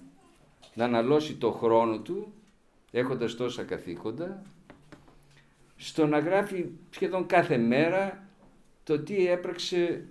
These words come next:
η κυβέρνηση Μητσοτάκη.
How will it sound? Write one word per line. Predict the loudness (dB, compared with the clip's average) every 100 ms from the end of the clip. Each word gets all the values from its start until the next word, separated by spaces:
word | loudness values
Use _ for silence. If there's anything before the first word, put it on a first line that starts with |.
| -20 -12
η | -4 -2 -2 -2 -4
κυβέρνηση | -6 -6 0 2 2 -2 -2 -6 -4 -4 -4 -6 -6 -6 -8 -8
Μητσοτάκη. | -6 -4 -4 -4 -2 -2 -4